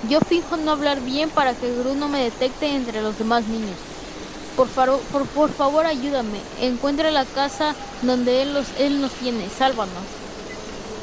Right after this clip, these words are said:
Después de ver esto, quité la cinta rápidamente. Y lo más, y lo más perturbante fue cuando el día... Cuando di la vuelta y me di cuenta que mi hija también había visto el video extra de la película. Ella comenzó a gritar y luego se desmayó.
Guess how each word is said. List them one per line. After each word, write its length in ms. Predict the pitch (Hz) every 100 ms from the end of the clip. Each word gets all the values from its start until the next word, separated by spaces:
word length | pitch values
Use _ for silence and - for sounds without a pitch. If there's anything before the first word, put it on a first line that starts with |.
| -
Después 380 | 254 233 302 330
de 80 | 339
ver 220 | 320 320
esto, 240 | 320 311 311
quité 220 | 269 240 277
la 100 | 277
cinta 320 | - 285 285
rápidamente. 800 | 269 269 277 247 226 240 233 202 180 - - - -
Y 140 | 262
lo 100 | 262
más, 240 | 254 269 294 - - - - -
y 40 |
lo 100 | 269
más 180 | 277 302
perturbante 680 | - 320 311 269 247 269 302
fue 160 | - 285
cuando 280 | 302 294
el 160 | 269 240
día... 300 | 254 277 285 254 - - - - - - - - -
Cuando 240 | 269 269
di 100 | 269
la 140 | 285 294
vuelta 420 | 269 294 294 320
y 60 |
me 160 | 277 254
di 120 | 240 262
cuenta 280 | 285 269 302
que 160 | 294
mi 320 | 247 240 247 277
hija 200 | - 285
también 400 | 254 240 262 277
había 280 | 262 262
visto 260 | 254 262 294
el 80 | 262
video 460 | 233 220 233 254
extra 400 | 254 254 - 254
de 100 | 240
la 80 | 202
película. 560 | 190 240 208 220 190 180 - - - - -
Ella 160 | 269 294
comenzó 440 | 311 269 254 269
a 20 |
gritar 420 | 262 262 240 269 285
y 60 |
luego 240 | 240 233 240
se 140 | 226
desmayó. 420 | 208 202 196 202